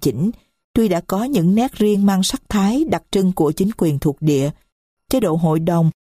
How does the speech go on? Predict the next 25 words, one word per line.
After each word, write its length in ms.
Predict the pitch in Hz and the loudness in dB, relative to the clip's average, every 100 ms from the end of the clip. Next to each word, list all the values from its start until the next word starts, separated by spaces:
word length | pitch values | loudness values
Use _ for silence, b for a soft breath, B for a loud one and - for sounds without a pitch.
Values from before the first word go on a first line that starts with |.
| - | -4
hệ 100 | 180 | -2
thống 260 | 220 233 | -2 -4
chính 220 | 254 240 277 | -2 -2 -2
quyền 220 | - 180 165 | 0 0 -2
các 240 | 220 _ | -6 _
cấp 180 | 262 302 _ _ | -2 -2 _ _
do 160 | - 202 | 0 0
các 280 | 190 240 - | 0 -4 0
viên 160 | 208 | 0
quan 260 | 190 190 175 | 0 0 2
người 160 | 160 143 | 2 0
Pháp 280 | 196 240 - | -2 -2 2
nắm 200 | 185 233 | 0 2
giữ 260 | 214 143 160 | 0 0 -2
các 140 | - 165 - | -4 -6 -4
chức 140 | 254 - | -6 -2
vụ 260 | 165 135 139 | 0 0 -2
chủ 160 | - 139 - | -2 -2 0
chốt. 240 | 202 240 - _ _ _ _ _ _ _ _ - | -2 -2 -4 _ _ _ _ _ _ _ _ -6
Hai 260 | 233 233 208 | 0 0 0
chấm 300 | 220 240 254 | -2 -2 0
một 340 | 175 147 - | 0 0 -2
chấm 200 | 180 220 | -2 0
hai, 340 | 220 208 196 190 b b _ - | 2 2 2 -2 b b _ -4
chính 160 | 254 | -4